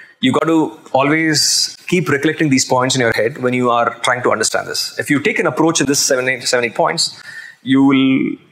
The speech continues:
likely to be, you, you, you're at a point of getting a better understanding over the, uh, over the entire, uh, data science, basically, okay? Okay, to start with, you need to understand, um, what is cognitive perception, okay? What does this mean? What is cognitive perception?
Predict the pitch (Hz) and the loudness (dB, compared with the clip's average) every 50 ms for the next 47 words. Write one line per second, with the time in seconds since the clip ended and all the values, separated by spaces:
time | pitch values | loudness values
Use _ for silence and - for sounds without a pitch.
0 | - - 120 123 - - 143 131 - 139 127 123 117 - - - - 120 127 127 | -4 -2 -2 -2 -2 -2 -4 -2 -2 -2 -2 -2 -6 -8 -14 -8 -2 0 2 2
1 | 127 127 117 123 139 147 147 143 156 165 160 - - 151 160 151 151 151 - 156 | 4 2 2 2 0 0 0 2 2 0 0 0 0 0 0 0 0 0 0 0
2 | 160 151 - 160 131 113 127 123 139 135 131 123 110 107 - 120 117 - 139 135 | 0 2 0 -2 0 0 -2 0 0 0 2 2 2 2 0 -2 0 0 0 0
3 | 120 113 117 - - 113 117 117 113 110 110 110 104 107 104 95 - - - - | 0 0 0 0 0 0 0 0 0 2 2 2 2 2 2 0 0 0 -4 -6
4 | - - - 50 50 50 50 - - - - - - 110 110 98 90 104 151 - | -6 -2 -2 0 0 0 -2 -6 -10 -20 -10 -2 0 0 0 2 0 -2 0 0
5 | 101 95 76 - - - 92 95 101 - - - - - - - 107 92 - - | -2 -2 -2 -4 -6 -2 0 0 0 -2 -4 -10 -16 -10 -4 -4 -2 -2 -2 -2
6 | - - - - - - - 101 - - - - - 180 - - - - - - | -2 -4 -4 -4 -4 -4 -6 -6 -6 -10 -10 -6 -6 -8 -8 -8 -18 -20 -18 -18
7 | - - - - - - - _ _ _ _ _ _ _ - - 185 - - - | -20 -20 -20 -20 -20 -20 -20 _ _ _ _ _ _ _ -4 -2 -2 0 0 -2
8 | 110 110 180 - - - 185 - - 107 101 - - - - - - - 143 180 | -2 0 -2 0 0 0 -2 0 0 -2 -2 -2 -2 -4 -4 -6 -4 -2 0 0
9 | 220 208 170 139 151 160 - - 131 123 123 131 123 - - 123 110 107 104 104 | 2 2 2 2 2 0 0 0 0 0 0 -2 -4 -2 0 0 2 2 2 0
10 | 101 101 98 101 98 - - - - - - - - 127 156 156 - - 110 110 | -2 -6 -10 -12 -14 -16 -20 -20 -20 -20 -10 -2 0 0 0 0 0 0 0 0
11 | 123 117 123 - - - - - - - - - - - - - 101 - _ - | 0 -4 -4 -4 -2 -2 -2 -2 -4 -4 -8 -10 -16 -10 -8 -8 -8 -10 _ -20
12 | - - - - - _ _ - 143 180 233 233 170 123 120 113 101 92 - - | -20 -20 -20 -20 -20 _ _ -2 -2 0 0 0 0 0 -2 -2 -6 -8 -10 -16
13 | - - _ - - - 285 - - - 120 127 135 147 - - 135 - - - | -20 -20 _ -4 -2 0 0 0 0 0 0 0 -2 -4 -4 -4 -4 -4 -4 -4
14 | - - - - - | -2 -4 -4 -6 -12